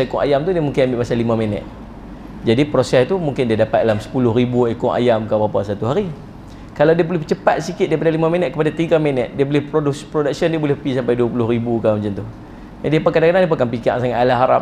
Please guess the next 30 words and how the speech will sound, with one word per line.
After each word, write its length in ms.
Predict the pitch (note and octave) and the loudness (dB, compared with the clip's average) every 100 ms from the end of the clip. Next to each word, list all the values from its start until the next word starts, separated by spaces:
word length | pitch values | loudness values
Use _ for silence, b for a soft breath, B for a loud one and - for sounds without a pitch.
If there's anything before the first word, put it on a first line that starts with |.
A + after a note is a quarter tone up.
| G#3+ | 0
ni, 40 | F3 | -4
dia 120 | C#3 C#3 | -4 -4
kira 180 | C#3+ D#3+ D3+ - | 0 0 -2 -4
projek 320 | D3 C3 B2+ | -4 -2 -2
bisnes 320 | B2+ D#3 C3+ | -4 -2 0
dia 80 | C3+ | 0
tu. 240 | D#3 G3+ - - - B B B - | 0 -4 -10 -18 -20 B B B -10
Percepat 340 | D#3 G3+ E3+ D#3+ | -2 2 2 0
sikit 220 | - B3+ | -4 0
ayam 160 | F3+ F3 | 2 4
tu 100 | E3 | 4
laju 160 | D#3+ D3 | 2 2
sikit. 160 | B2+ C3 | -2 2
Bila 120 | D#3+ | 4
laju 180 | F3 G3+ F3 | 4 2 -2
sikit, 200 | F#3 G#3+ | -4 -4
tuan-tuan, 240 | F#3+ A3+ G3 | -2 -2 -2
tak 180 | - - C3+ | -4 -6 -6
celup 320 | D3+ C#3+ A#2 | -4 -2 -2
kepala. 240 | A#2 A#2+ | -2 0
Bila 140 | A2+ C#3+ | 0 -2
celup, 240 | F#3 E3+ | 0 -2
lepas 400 | - - - - | -4 -12 -6 -2
tu 100 | D#3 | 0
sembelih. 340 | F#3+ D#3 C3+ G#2 | 0 2 2 2
Sembelih, 240 | C3 D#3 C#3+ | 2 0 0
sembelih 240 | E3+ E3+ | 2 2
pun 80 | F3+ | 4
laju. 260 | D#3+ A#2 G#2+ - - - - - - - - - - - | 2 0 -6 -12 -20 -20 -20 -20 -20 -20 -20 -20 -20 -8
Faham 80 | - | -6